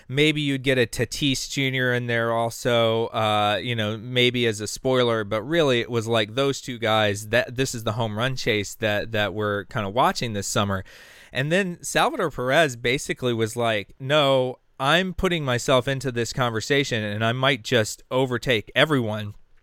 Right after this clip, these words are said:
And he's done it really with a, a lot of consistency, but also this crazy push that he's put on in the second half of the season. So,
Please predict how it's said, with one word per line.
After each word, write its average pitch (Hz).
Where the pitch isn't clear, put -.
And 143
he's 127
done 156
it 214
really 254
with 160
a, 135
a 139
lot 151
of -
consistency, 165
but 131
also 131
this 113
crazy 175
push 139
that 110
he's 113
put 127
on 117
in 110
the 107
second 120
half 110
of -
the 98
season. 107
So, 113